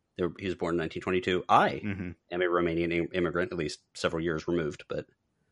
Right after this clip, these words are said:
Speaker 2: And you were also born in nineteen twenty-two.
Speaker 1: I was. I was. I'm immortal.
Speaker 2: Yeah. Um, if, if you guys aren't aware, and Greg, I'll let you get, you know, deeper into this, but looking at the list of, uh, characters that Stan Lee is either responsible or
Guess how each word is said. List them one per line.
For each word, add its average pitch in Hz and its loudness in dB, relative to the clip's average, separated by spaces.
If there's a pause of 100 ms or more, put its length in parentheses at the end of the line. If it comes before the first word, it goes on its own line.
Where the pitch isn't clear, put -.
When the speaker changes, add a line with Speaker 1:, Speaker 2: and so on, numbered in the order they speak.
Speaker 2:
And 95 -8
you 98 -6
were 92 -2
also 113 2
born 90 -2
in 82 -6
nineteen 82 -8
twenty-two. 76 -10 (180)
Speaker 1:
I 98 6
was. 90 2 (240)
I 87 -4
was. 85 2
I'm 92 4
immortal. 87 2 (420)
Speaker 2:
Yeah. 120 10
Um, 113 4
if, 143 4
if 135 2
you 117 6
guys 98 6
aren't 92 0
aware, 90 2
and 87 -4
Greg, 90 -2
I'll 90 2
let 90 -2
you 78 -10
get, 87 -6 (180)
you 104 -6
know, 85 -4 (180)
deeper 95 -2
into 90 -2
this, 85 -6
but 90 -2
looking 113 4
at 101 2
the 87 -2
list 92 -2
of, 87 -4 (540)
uh, 95 2
characters 117 4
that 98 2
Stan 95 0
Lee 98 -2
is 90 -2
either 87 0
responsible 92 -4
or 90 -2